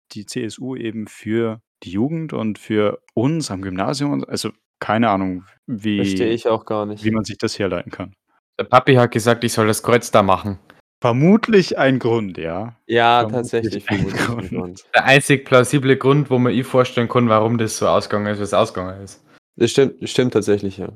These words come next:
Speaker 2: Also
Speaker 1: Mhm.
Speaker 2: ich glaub, ich, ich denke auch, dass manche Leute tatsächlich das gewählt haben, was die Familie gesagt hat, dass sie wählen soll. Also ich hatte auf jeden Fall das Gefühl bei manchen.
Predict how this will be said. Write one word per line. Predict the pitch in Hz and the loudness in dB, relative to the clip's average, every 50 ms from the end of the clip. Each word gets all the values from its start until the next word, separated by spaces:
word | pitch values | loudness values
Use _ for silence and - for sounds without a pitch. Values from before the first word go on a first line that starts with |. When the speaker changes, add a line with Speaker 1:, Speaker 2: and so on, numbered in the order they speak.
| - _ _ _ _ _ | -18 _ _ _ _ _
Speaker 2:
Also | - 107 120 | 0 2 2
Speaker 1:
Mhm. | 131 131 | 2 0
Speaker 2:
ich | 120 | 2
glaub, | 120 143 135 131 | 2 2 2 4
ich, | 117 123 - - - | 2 -2 -4 -6 -6
ich | - 85 - - - - - _ _ _ | -8 -8 -8 -10 -14 -20 -20 _ _ _
denke | - 120 120 131 135 131 127 117 | 0 0 2 2 2 2 4 2
auch, | 120 | 2
dass | 120 123 113 - | 2 0 -2 -2
manche | 120 107 110 113 117 - | -4 -4 -4 -4 -6 -6
Leute | 107 110 110 110 110 110 107 110 | -2 0 0 2 0 0 -2 -4
tatsächlich | 98 110 101 104 104 104 101 | -6 -4 -4 -4 -4 -4 -4
das | - 104 101 - | -4 -6 -4 -4
gewählt | 110 101 104 101 98 101 98 - | -2 0 0 0 0 0 -2 -4
haben, | 101 98 98 87 | -6 -6 -4 -2
was | 90 98 95 - - - - - - - | -2 -4 -4 -6 -10 -12 -12 -14 -10 -10
die | - 98 | -10 -6
Familie | - 95 95 101 104 104 98 101 98 | -6 -4 -4 -4 -4 -2 -2 -2 -2
gesagt | 95 95 87 - 101 - - | -4 -2 0 0 0 0 -2
hat, | 131 120 - | -4 -2 -2
dass | 117 120 | -4 -4
sie | - 120 | -2 -2
wählen | 117 120 120 120 | -2 -2 -2 -4
soll. | 120 127 127 127 131 135 - | -2 0 0 0 0 0 -2
Also | - - 101 107 | -2 -4 -4 -2
ich | 101 117 | -2 0
hatte | 110 - 104 | 2 2 2
auf | 104 104 - | 2 2 0
jeden | 107 107 107 | -2 -2 0
Fall | - 113 | -2 -2
das | 101 98 - | -2 -4 -6
Gefühl | 104 - - 120 127 131 | -8 -6 -4 -2 0 0
bei | 127 | -2
manchen. | 123 123 123 123 - - 127 | -2 -4 -6 -8 -8 -12 -14